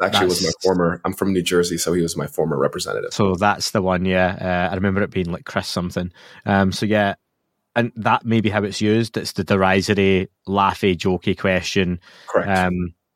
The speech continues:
Speaker 2: and I'd just rather it wasn't brought up if that's the case. And
Speaker 1: Right.
Speaker 2: like you say, uh, y-, that makes sense if it's going to be whistleblowers coming forward or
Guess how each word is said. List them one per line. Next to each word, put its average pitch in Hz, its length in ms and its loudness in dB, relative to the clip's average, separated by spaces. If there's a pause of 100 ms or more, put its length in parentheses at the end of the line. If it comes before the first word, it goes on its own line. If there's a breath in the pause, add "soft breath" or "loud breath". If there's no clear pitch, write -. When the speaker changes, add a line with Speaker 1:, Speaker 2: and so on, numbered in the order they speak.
(180)
Speaker 2:
and 107 280 2 (220)
I'd - 120 0
just 107 220 -2
rather 98 220 2
it 98 80 -2
wasn't 95 320 0
brought 101 280 2
up 101 160 2
if 98 120 -2
that's 95 260 0
the 101 80 -4
case. - 540 -2 (120)
And 101 200 2
Speaker 1:
Right. 92 320 -4 (400)
Speaker 2:
like 139 180 -2
you 120 60 -2
say, 107 300 2
uh, 104 120 -4
y-, 107 140 -10
that 120 180 -2
makes 123 220 -4
sense 104 280 2
if 92 80 -4
it's 98 140 -6
going 107 140 0
to 98 60 0
be 98 80 2
whistleblowers 95 540 0
coming 98 260 0
forward 95 460 0
or 92 220 2